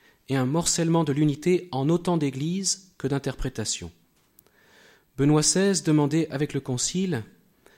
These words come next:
de développer une exégèse non seulement historique, mais aussi théologique, autrement dit, d'interpréter la Bible comme une unité de documents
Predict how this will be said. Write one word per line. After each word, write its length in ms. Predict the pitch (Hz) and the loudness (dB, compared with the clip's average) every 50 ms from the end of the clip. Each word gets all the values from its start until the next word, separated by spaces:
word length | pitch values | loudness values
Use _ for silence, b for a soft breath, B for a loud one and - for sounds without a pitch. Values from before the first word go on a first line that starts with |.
| b b b | b b b
de 100 | 123 135 | -8 -2
développer 400 | 131 165 170 160 165 156 - 175 | 0 2 2 4 2 2 4 4
une 120 | 160 156 151 | 4 4 4
exégèse 600 | 147 143 - 156 147 131 147 139 127 120 113 123 | 2 2 0 -2 0 0 0 0 0 -2 -2 -2
non 80 | 127 | -2
seulement 300 | 123 - 131 120 113 113 - | -2 -2 -2 -2 -4 -4 -4
historique, 720 | 135 147 - - - 123 - 147 185 196 - - - _ _ _ _ - | -4 -4 -2 -2 -2 -2 0 0 -2 -4 -6 -12 -20 _ _ _ _ -6
mais 100 | 123 123 | -4 -2
aussi 400 | 123 123 - - 127 117 104 - - - | -2 -2 -2 -4 -4 -6 -8 -12 -10 -2
théologique, 760 | - 175 170 160 135 117 113 - 139 151 170 - - - _ _ _ _ _ _ | 2 2 4 4 4 2 0 -2 -2 -4 -6 -6 -12 -20 _ _ _ _ _ _
autrement 400 | - 123 - - 143 127 120 113 | -10 -8 -6 -2 0 0 0 0
dit, 280 | 113 - 147 165 180 - - b b b b b b b b b b b b b - | 0 -2 -4 -6 -6 -8 -12 b b b b b b b b b b b b b -2
d'interpréter 680 | 139 147 151 - 165 165 170 - - 170 165 - 165 | 0 0 2 2 0 -2 -2 -2 -4 -2 0 0 2
la 100 | 147 147 | 2 2
Bible 420 | 139 156 165 160 131 113 107 101 101 - _ _ - | 2 0 0 0 0 -2 -4 -8 -8 -12 _ _ -4
comme 220 | - 127 127 127 - - | -2 0 0 0 -2 -2
une 180 | 127 131 135 156 | -2 0 2 2
unité 340 | 185 196 185 175 180 180 160 | 4 4 2 2 2 0 0
de 120 | 147 139 | 0 0
documents 600 | 131 139 123 - - 113 107 101 110 139 165 | -2 -2 -4 -4 -2 -4 -2 -2 -4 -6 -8